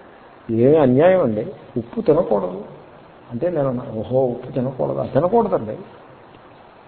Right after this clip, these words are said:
ఆ శరీరానికి కావాల్సిన ఉప్పు కంటే ఎక్కువ ఉప్పు already మనం కన్స్యూమ్ చేస్తూనే ఉన్నాం. ఉప్పు మూలంగా కలిగే వ్యాధులు, హార్ట్ ప్రాబ్లమ్స్, ఇన్ని అన్నీ కావు. ఉప్పు మంచిది కాదు. ఎవరిని డాక్టర్ని మీరు అడగండి, చెప్తాను.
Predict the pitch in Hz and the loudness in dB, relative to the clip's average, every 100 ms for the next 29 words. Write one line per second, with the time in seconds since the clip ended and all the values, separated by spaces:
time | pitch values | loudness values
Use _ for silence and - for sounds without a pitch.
0 | - 107 101 - 107 - 127 156 175 180 | -18 -8 -6 -4 -6 0 2 4 6 6
1 | 175 175 156 156 156 156 147 120 180 165 | 4 4 4 4 2 -2 -2 -2 -4 -2
2 | 180 170 - 190 175 175 - 180 135 156 | 0 0 0 0 0 0 2 4 6 4
3 | 175 196 175 165 139 135 151 180 160 160 | 2 2 2 0 -2 -2 -4 -6 -4 -6
4 | - 185 160 151 147 120 - 175 170 170 | -4 -4 -2 -2 0 -2 -2 6 6 8
5 | 175 175 165 151 151 131 107 117 156 165 | 6 6 6 4 4 2 6 6 6 2
6 | 196 185 - - - - 175 - 147 151 | -2 -6 -14 -20 -4 2 4 2 2 2
7 | 147 156 156 127 135 180 160 147 - 117 | 4 0 -2 -2 2 4 4 2 -2 -4
8 | - - - - - - 131 220 202 175 | -4 -16 -20 -20 -20 -6 -6 -2 4 4
9 | 180 196 185 170 175 - 123 143 165 160 | 4 2 4 4 2 2 4 6 4 4
10 | 127 127 185 190 185 170 156 160 180 160 | 4 4 2 4 6 6 6 4 4 2
11 | 156 - 170 | 0 -2 -4